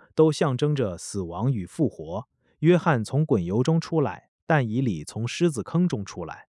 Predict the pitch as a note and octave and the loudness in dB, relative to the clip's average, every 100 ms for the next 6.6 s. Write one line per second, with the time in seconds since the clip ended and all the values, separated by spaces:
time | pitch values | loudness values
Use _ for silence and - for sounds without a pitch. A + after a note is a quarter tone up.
0 | _ A#3+ G3+ D#3 F3+ E3+ F3+ A2 F#2 D3+ | _ 0 2 2 2 0 0 -4 -4 0
1 | D3 A2+ G#2 D#3+ D#3 C3+ C#3+ F#3 F#3 G3+ | 0 0 0 2 4 2 2 0 2 2
2 | - A2 F#2+ F#2 B2 D#3 E3 A#2+ F#2 F2+ | 0 -4 -4 -2 0 2 0 -2 -8 -6
3 | F3 D3+ G#3 G#3 - - - G#2+ _ _ | -2 0 0 -4 -6 -10 -12 -12 _ _
4 | _ _ - E3 - C#3+ C3 A2 A2+ A2 | _ _ -2 -2 0 -2 0 0 0 -2
5 | G2+ F2+ G#2 C3 G3 G#3 B2+ A2 D3 A#3+ | -4 -8 -6 -4 0 0 0 -2 2 4
6 | D#3+ C3 - E2+ - | 4 2 -4 -8 -14